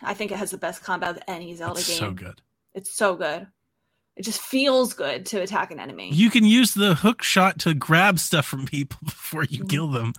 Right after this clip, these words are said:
Speaker 1: Mm-hmm.
Speaker 2: And that parry is, that parry is one of my favorite parries. I mean, you just do the little
Speaker 1: It's so
Speaker 2: roll
Speaker 1: good.
Speaker 2: side around. It's, it's
Speaker 1: It's
Speaker 2: fantastic.
Speaker 1: satisfying.
Speaker 2: Yes.
Speaker 1: And then the soundtrack. It's my favorite soundtrack in any Zelda game.
Speaker 2: Same. Big same.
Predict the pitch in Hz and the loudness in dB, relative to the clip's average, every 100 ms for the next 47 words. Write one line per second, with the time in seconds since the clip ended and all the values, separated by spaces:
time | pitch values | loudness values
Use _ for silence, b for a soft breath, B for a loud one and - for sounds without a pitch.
0 | _ B B B B 180 160 190 156 - | _ B B B B 2 6 6 4 4
1 | 196 233 196 147 131 - - 147 156 160 | 6 6 4 4 2 -2 -4 -4 2 4
2 | 156 139 131 127 120 - 120 110 - 113 | 6 4 4 4 4 2 0 0 -2 -4
3 | 104 104 107 117 120 - 117 110 110 104 | -2 -4 -4 -2 -2 0 0 0 0 0
4 | 104 104 113 104 120 113 113 110 110 110 | 2 2 2 0 0 2 2 2 2 0
5 | 107 - 117 208 - 226 220 185 175 160 | -2 -6 -8 -4 2 4 4 2 -2 -4
6 | - 285 _ _ _ 127 104 - - _ | -8 -16 _ _ _ -12 -12 -12 -20 _
7 | _ _ _ _ _ - 220 240 240 247 | _ _ _ _ _ -4 2 4 4 6
8 | 233 226 214 165 180 - - _ - 190 | 6 4 2 2 2 -6 -20 _ -16 -14
9 | 190 220 220 170 - 196 196 190 185 185 | -2 2 2 2 -2 -2 -2 -6 -4 -8
10 | 185 180 170 156 160 185 _ _ _ _ | -6 -6 -6 -8 -10 -12 _ _ _ _
11 | _ - 135 147 - _ _ _ _ - | _ -2 4 4 2 _ _ _ _ -8
12 | 131 117 - 101 - | -6 -6 -8 -8 -10